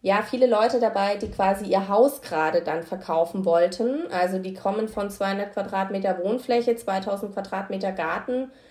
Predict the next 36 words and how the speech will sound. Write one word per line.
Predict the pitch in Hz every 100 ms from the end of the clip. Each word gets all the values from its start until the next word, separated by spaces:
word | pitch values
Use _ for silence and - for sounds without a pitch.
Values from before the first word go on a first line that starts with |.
| -
Und | - 208
dann | 185 214
wollen | 208 202
die | 214
sich | 214 202
verkleinern. | - 190 - 175 185 175 170
Und | 170
dann | 170 185
ist | 196
Verkleinern | 208 190 156 165 226 208
auf | 190 190
hundertdreißig | 196 185 180 170 190 226 -
Quadratmeter | 196 - 160 190 214 214 202
schon | - 190
echt | 190 -
klein. | - 165 175 185 165 165
Und, | 180 180 185 185
ähm, | 180 185 180 -
wir | 208 220
haben | 208
damals | 202 202 202
gesagt, | 196 190 185
„Na | 175 170
ja, | 185 214 - - -
eigentlich | 180 196 214
seid | 208 190
ihr | 180
zwei | - 180
Personen, | 185 185 185 220 226 -
also | 175 190 190
fünfundsechzig.“ | 196 190 185 165 175 - 156 139 -
<laughs> | 233 - - - -
Und | 262 - -
das | 269 -
war | - 185 226
halt | -